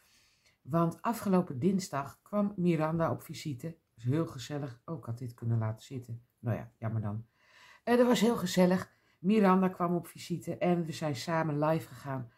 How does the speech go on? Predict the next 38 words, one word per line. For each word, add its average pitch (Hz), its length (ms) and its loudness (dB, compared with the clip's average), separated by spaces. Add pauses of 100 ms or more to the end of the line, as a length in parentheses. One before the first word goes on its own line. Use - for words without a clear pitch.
(180)
op 185 280 -2 (100)
haar 156 480 -2
kanaal. 135 560 -4 (880)
En, 185 340 4
ehm, 147 420 0 (800)
ja, 151 320 -2
dat 151 180 -6
was 156 180 -8
ontzettend 160 480 -8
leuk. 147 320 -4 (520)
Maar, 170 360 2
ehm, 151 300 -2 (200)
nou 220 200 4
ja, 165 180 2 (920)
dat 233 120 -4
is 208 60 -8
toch 202 180 -4
weer 202 140 4
een 180 100 4
dagje 156 340 0
minder. 175 480 2
<laughs> - 600 -6 (600)
En, 180 320 6
eh, 151 380 4 (260)
gisteravond, 180 960 -2
hè, 170 200 -6
de, - 100 -10
op - 100 -10
het - 280 -6
moment 139 360 -6
dat 139 100 -12
ik - 80 -20
dit 127 180 -10
opneem, 127 460 -4
nu 135 200 -4
is 123 100 -6
het - 120 -16
vrijdag. 156 480 -6